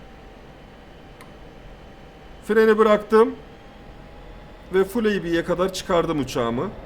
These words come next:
Altmış knot'ı geçti, nose wheel'i kapattım. Bakın, zaten uçak hemen şahlanmaya başladı. Yüz otuz knot çekişe başladım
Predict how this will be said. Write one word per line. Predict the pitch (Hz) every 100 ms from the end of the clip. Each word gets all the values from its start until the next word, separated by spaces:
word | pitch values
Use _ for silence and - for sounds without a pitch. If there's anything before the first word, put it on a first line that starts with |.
| - - - - - - - - - - - -
Altmış | 196 226 214 208
knot'ı | - 196 196
geçti, | 180 165 - 196
nose | 196 185
wheel'i | 180 165 -
kapattım. | 190 175 160 170 185 - - - - - - - - - - - -
Bakın, | 190 165
zaten | 151 175 180 170
uçak | 160 180
hemen | 180 175
şahlanmaya | 175 165 160 165 170 175 156
başladı. | 131 - 143
Yüz | 180 180
otuz | 185 185
knot | 156 139
çekişe | - 180 - 196
başladım | 196 190 - 147 185